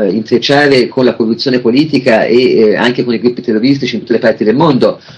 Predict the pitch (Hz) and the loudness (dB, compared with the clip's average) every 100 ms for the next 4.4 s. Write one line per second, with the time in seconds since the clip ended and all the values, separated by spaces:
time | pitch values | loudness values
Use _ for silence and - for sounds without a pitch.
0 | - 123 123 131 123 - 160 156 127 117 | -6 0 2 2 0 0 0 0 0 -2
1 | - 117 107 139 123 120 127 110 110 - | -2 -4 0 0 2 0 -2 -2 -2 -2
2 | 117 107 131 131 120 110 - 110 101 131 | -2 -2 0 0 0 -2 -6 -8 -2 0
3 | 127 113 113 104 - 107 107 101 95 107 | 0 -2 -4 -4 -4 -4 -2 -2 -4 -2
4 | 139 123 117 | 2 2 0